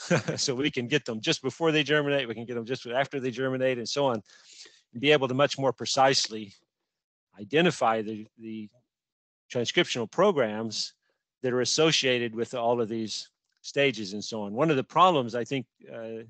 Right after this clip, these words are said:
of a lot of the transcriptome data we have for seeds is the, what I just showed you for respiration. That is, in general, people have combined a whole bunch of seeds together, and you get just sort of an average view of what's happening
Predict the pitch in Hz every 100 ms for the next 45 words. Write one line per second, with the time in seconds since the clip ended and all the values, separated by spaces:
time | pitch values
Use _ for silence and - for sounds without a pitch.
0 | 107 _ _ _ _ _ 104 113 143 139
1 | 120 - 123 - 214 - 127 117 120 120
2 | 123 120 113 123 123 - 107 - 175 175
3 | 110 104 - - - _ _ _ _ -
4 | 123 - 123 - _ _ - 160 147 127
5 | 143 - 151 139 120 127 123 127 - 123
6 | 139 143 117 104 117 120 113 127 107 135
7 | 165 147 117 117 139 135 120 120 104 120
8 | 98 117 135 127 104 139 160 131 131 113
9 | - 135 110 123 107 143 123 104 95 _
10 | _ _ _ 131 131 139 131 151 - 131
11 | 120 - 139 127 117 113 131 139 120 120
12 | 107 95 107 143 135 120 107 131 - 127
13 | 131 - 107 98